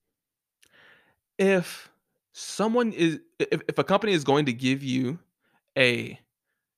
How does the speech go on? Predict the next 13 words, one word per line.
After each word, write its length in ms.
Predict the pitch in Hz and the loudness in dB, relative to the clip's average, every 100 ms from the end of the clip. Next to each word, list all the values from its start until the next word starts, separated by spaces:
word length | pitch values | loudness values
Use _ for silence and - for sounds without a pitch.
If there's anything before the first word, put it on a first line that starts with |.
| _ | _
implant 520 | 151 147 - 110 110 - _ _ _ _ _ _ _ _ _ 127 | 0 0 -2 -8 -8 -12 _ _ _ _ _ _ _ _ _ 2
of 240 | 120 113 | 2 2
any 200 | 151 147 | 0 0
type, 380 | 131 127 107 - - | 0 -2 -2 -2 0
uh, 340 | 127 120 113 | 2 2 0
whether 420 | - - 139 135 | -8 -4 0 2
it's 220 | 123 - - | 0 -4 -6
Elon 320 | 143 127 120 | -2 0 0
Musk's 540 | 120 120 117 - - - _ _ 113 | 0 0 -2 -12 -18 -20 _ _ -6
Neuralink 640 | 131 139 123 120 117 - | -2 0 0 -2 -8 -4
or 120 | 127 | -2
whatever, 520 | 113 113 113 117 113 - - - _ _ _ _ _ _ - | -2 -2 -2 -4 -6 -10 -20 -20 _ _ _ _ _ _ -2
I 540 | 135 143 156 165 165 | 4 6 6 2 -2